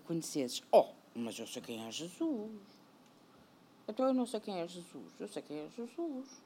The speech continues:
É o Filho de Deus. Mas se calhar o que tu sabes acerca de Jesus está muito mais aqui do que aqui. E aqui não há forma de, de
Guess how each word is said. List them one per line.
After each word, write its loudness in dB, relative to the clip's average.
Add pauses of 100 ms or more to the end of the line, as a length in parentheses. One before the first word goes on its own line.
(400)
É 2
o 0
Filho -6
de -2
Deus. 0 (600)
Mas 2
se -4
calhar 2
o -2
que -14
tu -4
sabes -2
acerca -2
de -6
Jesus -4
está -2
muito -2
mais -2
aqui -4 (460)
do -2
que 0
aqui. 0 (120)
E 6
aqui 2
não 8
há 4
forma 4
de, -2 (140)
de 2